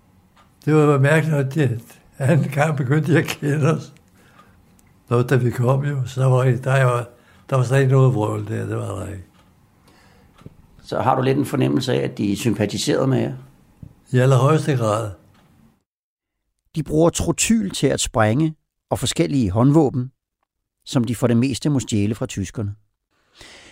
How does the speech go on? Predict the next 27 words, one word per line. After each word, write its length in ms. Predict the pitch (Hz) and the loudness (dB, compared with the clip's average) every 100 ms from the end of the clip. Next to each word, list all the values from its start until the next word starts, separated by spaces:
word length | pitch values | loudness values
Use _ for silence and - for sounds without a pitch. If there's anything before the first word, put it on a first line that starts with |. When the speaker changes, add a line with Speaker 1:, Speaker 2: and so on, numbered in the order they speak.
| - | -4
Speaker 2:
Metoden 380 | 160 - 180 220 | -2 4 4 6
er 180 | 151 160 | 4 2
at 160 | 123 | -2
støve 340 | - 131 101 90 | -2 0 0 -2
tyskerne 540 | - 160 - - 127 107 _ | -2 -2 0 0 0 -4 _
op 220 | 135 - | -2 -2
på 80 | - | -6
gaden, 440 | 110 107 143 165 - _ _ _ _ _ | -2 2 2 0 -4 _ _ _ _ _
sætte 320 | - 131 127 | -2 0 2
en 100 | 120 | 0
pistol 400 | 117 - 185 139 | -2 0 0 0
i 40 | 101 | 0
nakken 340 | 104 123 101 | 2 0 0
på 180 | 120 147 | 0 0
dem 140 | 180 170 - | -2 -8 -8
med 120 | 98 | -6
den 120 | 104 | -2
ene 200 | 131 190 | 2 4
hånd, 180 | 156 165 _ _ - | 4 2 _ _ 0
imens 300 | 135 190 - | 2 2 0
de 120 | 180 | -4
fisker 340 | - 165 - | -2 -2 0
våbnene 540 | 131 120 - 147 135 117 | 0 0 0 -2 0 -2
op 200 | 107 - | -4 -4
med 120 | 120 | -2
den 120 | 120 | -2
anden. 300 | 98 85 98 | -2 -4 -8